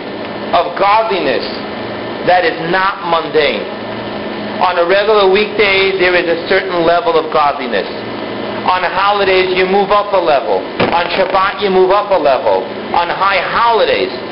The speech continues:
you're actually experiencing God in His revelation. And therefore, the example of how your soul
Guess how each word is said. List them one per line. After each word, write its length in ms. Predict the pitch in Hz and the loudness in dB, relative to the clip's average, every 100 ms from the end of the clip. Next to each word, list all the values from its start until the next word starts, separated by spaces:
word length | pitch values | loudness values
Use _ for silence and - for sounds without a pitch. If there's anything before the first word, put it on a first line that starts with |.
| - - - - | -10 -8 -6 0
you're 160 | 180 180 | 0 2
actually 460 | 202 214 - 196 | 0 -2 -2 0
experiencing 1120 | 175 - - - 247 240 180 139 - 127 95 - - - - - - - | 0 0 -8 -2 0 2 0 -2 -2 -2 -2 -6 -10 -10 -8 -8 -6 0
God 400 | 180 185 196 220 226 - - - - - - - - | 2 4 2 0 -6 -10 -10 -10 -8 -8 -8 -6 0
in 220 | 196 185 | 0 0
His 320 | 156 170 156 147 - - | -2 0 0 -2 -8 -2
revelation. 640 | 135 135 127 107 87 - - - - - - - - - - - - | 0 0 0 0 0 -4 -8 -8 -8 -8 -8 -8 -8 -8 -8 -8 -2
And 240 | 196 170 175 | -2 0 2
therefore, 720 | 233 269 262 226 196 151 131 - - | 4 4 2 2 4 4 0 -4 0
the 80 | 175 | 0
example 720 | 170 - 190 220 269 254 214 | 0 -2 0 0 -2 2 2
of 120 | 190 | 2
how 320 | - 196 233 | 0 0 2
your 200 | 240 202 - - | 2 0 0 -2
soul 320 | 214 214 226 | 2 2 2